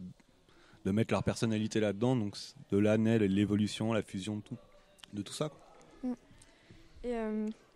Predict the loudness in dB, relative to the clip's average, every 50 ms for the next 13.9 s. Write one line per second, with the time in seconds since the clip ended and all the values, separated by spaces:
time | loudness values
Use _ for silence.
0 | _ _ -6 -6 -4 0 4 6 8 8 8 8 6 6 6 6 8 8 8 8
1 | 6 4 2 2 2 2 0 2 2 4 2 2 2 0 -4 -6 -4 -2 -2 -2
2 | 2 2 4 4 4 2 0 -4 -4 -2 -2 0 4 4 6 6 6 4 4 4
3 | 2 2 4 4 4 6 6 4 4 2 -2 -10 -20 -20 -20 -20 -20 -20 0 6
4 | 8 8 8 8 6 4 4 6 6 6 8 8 8 8 10 10 10 8 8 6
5 | 6 4 2 2 0 -4 -10 -18 -2 2 2 2 4 4 4 4 4 4 4 6
6 | 6 8 6 6 6 6 6 6 6 8 8 8 8 8 8 6 4 4 2 0
7 | -2 0 2 2 4 4 6 6 8 8 6 4 2 -6 -20 -20 -6 _ 2 4
8 | 4 6 8 10 10 10 8 6 4 4 6 8 8 8 6 6 6 6 8 8
9 | 8 8 8 8 8 6 4 0 -6 -20 -20 -20 -20 -20 -20 -20 -20 _ _ 6
10 | 8 10 10 10 10 10 10 8 8 6 4 0 -2 -2 2 4 4 4 2 0
11 | -2 0 0 2 2 2 2 2 4 4 4 8 10 10 10 10 10 8 4 2
12 | 0 2 4 4 4 4 6 8 8 8 8 6 2 -4 0 2 4 6 6 8
13 | 8 8 8 6 6 4 4 2 2 0 -2 -4 -4 -2 -2 -2 -2